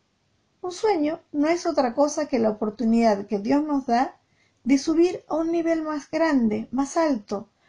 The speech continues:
mirar desde el mundo espiritual, desde la altura de la proyección divina,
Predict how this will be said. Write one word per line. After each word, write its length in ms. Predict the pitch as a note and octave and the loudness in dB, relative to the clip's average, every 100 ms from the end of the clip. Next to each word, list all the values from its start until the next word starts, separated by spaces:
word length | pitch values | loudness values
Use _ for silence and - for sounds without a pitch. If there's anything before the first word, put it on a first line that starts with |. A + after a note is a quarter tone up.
| _ - | _ 2
mirar 400 | C4 D4 E4 E4+ | 4 6 4 2
desde 180 | D4 | 2
el 80 | C#4+ | 2
mundo 240 | B3+ C4+ C#4+ | 4 4 4
espiritual, 800 | - B3 A#3 A3 C4+ A#3+ G3 - _ _ - | 0 -2 -2 0 2 2 0 -8 _ _ -4
desde 240 | A3+ A#3 | 0 2
la 120 | G#3+ | 4
altura 420 | G3+ G3+ D4 D4 A3 | 2 2 2 2 2
de 100 | G3 | 0
la 140 | F#3+ | -2
proyección 580 | F#3+ F#3 G3 - C#4 D4 | -4 -6 -8 0 2 4
divina, 540 | D4 D4+ C4+ C4+ C#4 | 4 4 4 2 0